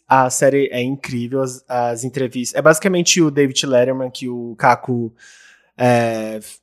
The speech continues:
falou, que é muito bom também. E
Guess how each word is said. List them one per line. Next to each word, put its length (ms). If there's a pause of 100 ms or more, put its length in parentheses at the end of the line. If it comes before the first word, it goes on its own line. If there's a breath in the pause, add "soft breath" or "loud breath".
(140)
falou, 400
que 160
é 60
muito 300
bom 280
também. 540 (920 soft breath)
E 320